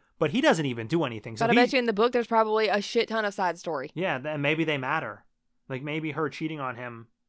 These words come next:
Speaker 1: had a purpose in the book.
Speaker 2: Okay, well, read the book.
Speaker 1: But, like,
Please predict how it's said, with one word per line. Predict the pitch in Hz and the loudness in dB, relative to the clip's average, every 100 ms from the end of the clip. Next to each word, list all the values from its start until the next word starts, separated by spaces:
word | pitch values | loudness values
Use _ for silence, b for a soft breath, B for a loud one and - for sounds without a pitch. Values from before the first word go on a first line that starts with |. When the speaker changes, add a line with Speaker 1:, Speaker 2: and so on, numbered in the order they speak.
| _ _ | _ _
Speaker 1:
had | 147 | -8
a | 127 | -6
purpose | 143 156 135 139 | -4 -6 -6 -10
in | |
the | 117 | -10
book. | 110 120 71 _ _ _ _ _ - | -8 -8 -10 _ _ _ _ _ -18
Speaker 2:
Okay, | - 220 226 - | -14 -14 -14 -16
well, | 202 220 | -14 -14
read | - 202 | -12 -12
the | 214 | -10
book. | 226 - _ _ _ _ _ _ _ _ _ _ | -12 -12 _ _ _ _ _ _ _ _ _ _
Speaker 1:
But, | 147 147 | -4 -4
like, | 139 127 | -6 -8